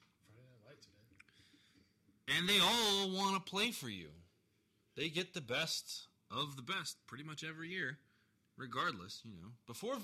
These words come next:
Speaker 2: people forget that before two thousand five, before they won that national championship with Vince Young in two thousand five, they didn't win a national championship before that since, like, nineteen sixty-nine or nineteen sixty-eight.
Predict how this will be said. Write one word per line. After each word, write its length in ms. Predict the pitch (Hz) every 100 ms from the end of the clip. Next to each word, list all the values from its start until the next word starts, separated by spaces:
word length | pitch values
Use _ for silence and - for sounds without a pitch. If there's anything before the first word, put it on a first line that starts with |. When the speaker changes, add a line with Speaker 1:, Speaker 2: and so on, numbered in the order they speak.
| 180 170
Speaker 2:
people 220 | 262 285
forget 380 | 262 196 196 175
that 100 | 143
before 460 | 139 - 175 208 190
two 160 | -
thousand 320 | 196 196 180 135
five, 380 | 170 160 104 104 113
before 300 | 107 160 175
they 100 | 170
won 180 | 160 165
that 100 | 151
national 320 | 151 143 127
championship 580 | 147 147 127 117 117 110
with 120 | 101
Vince 220 | 117 127
Young 160 | 127 117
in 80 | 98
two 100 | 123
thousand 220 | 117 98
five, 240 | - 117 98 - - - - -
they 100 | 170
didn't 200 | 220 165
win 120 | 170
a 60 | 156
national 320 | 143 - 127
championship 480 | - 143 151 - 113
before 280 | 101 139 113
that 220 | 113 131
since, 260 | - 117 107
like, 160 | 101 95
nineteen 500 | 104 127 - 147 113
sixty-nine 1400 | - - - - 107 _ _ _ - 104 104 107 98 82
or 140 | 82
nineteen 260 | 107 110 107
sixty-eight. 520 | 120 - 98 92